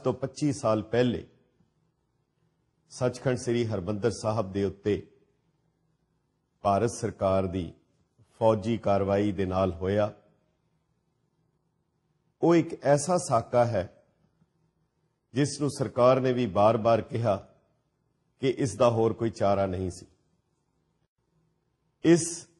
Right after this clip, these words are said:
ਸਾਕੇ ਨੇ ਸਾਰੀ ਮਾਨਵਤਾ ਨੂੰ ਹਿਲਾ ਕੇ ਰੱਖ ਦਿੱਤਾ। ਪੱਚੀ ਸਾਲ ਲੰਘ ਗਏ, ਪਰ ਹਾਲੇ ਤੱਕ ਉਸ ਦੇ ਬਾਰੇ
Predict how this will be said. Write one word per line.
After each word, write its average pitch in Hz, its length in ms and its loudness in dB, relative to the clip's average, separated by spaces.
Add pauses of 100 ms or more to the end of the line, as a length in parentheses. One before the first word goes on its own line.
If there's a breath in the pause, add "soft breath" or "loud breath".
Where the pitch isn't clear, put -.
ਸਾਕੇ 127 600 2
ਨੇ 123 260 -2 (1600)
ਸਾਰੀ 131 420 2
ਮਾਨਵਤਾ 113 580 0
ਨੂੰ 113 140 0
ਹਿਲਾ 95 260 0
ਕੇ 101 140 -6
ਰੱਖ 90 240 -6
ਦਿੱਤਾ। 104 420 -8 (1900)
ਪੱਚੀ 147 340 0
ਸਾਲ 123 380 2
ਲੰਘ 117 220 2
ਗਏ, 117 280 0 (1900)
ਪਰ 120 140 4
ਹਾਲੇ 110 420 2
ਤੱਕ 131 500 0 (1000)
ਉਸ 156 220 0
ਦੇ 156 140 2
ਬਾਰੇ 101 440 2